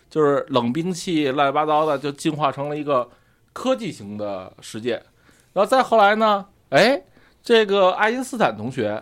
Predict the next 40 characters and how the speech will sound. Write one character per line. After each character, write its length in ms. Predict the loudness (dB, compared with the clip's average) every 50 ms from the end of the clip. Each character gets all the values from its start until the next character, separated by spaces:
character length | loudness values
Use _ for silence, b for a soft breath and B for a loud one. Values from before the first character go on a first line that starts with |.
| -12 -16 _
在 180 | 0 2 2 4
他 140 | 4 2 2
们 100 | 4 4
牛 140 | 4 4 4
顿 140 | 4 2 2
的 100 | 0 -2
基 220 | -2 -4 -6 -6
础， 120 | -6 -4 -2
万 120 | 2 2 2
有 160 | 2 2 0
引 120 | 0 0
力 80 | -4 -6
基 100 | -6 -4
础 120 | -2 0 4
上 180 | 4 4 2 B B B B B B B
出 160 | B -4 0
现 120 | 2 4 4
了 180 | 4 4 2
狭 260 | 0 0 0 2 2 2
义 80 | 2
相 120 | 0 0 0
对 100 | 0 0
论 120 | 0 -2
和 60 | -2
广 200 | 0 0 0 0
义 40 | 0
相 120 | -2 -4
对 100 | -2 0
论， 240 | 2 4 4 2 2 -2 _ _ b b b b b b b b
所 200 | 2 6 6 6
以 160 | 8 6 4 2
操， 420 | 0 0 2 2 2 0 -2 _ _
人 200 | -2 0 0 2
类 160 | 2 2 2
就 160 | 2 2 0 -2
出 180 | -2 -6 -6
现 140 | -4 -2 0
了 100 | 0 0
核 480 | -2 -4 -8 -6 -6 -4 -2 -2 -2 -2
子、 440 | -4 -6 -8 -6 -4 -4 -6 -8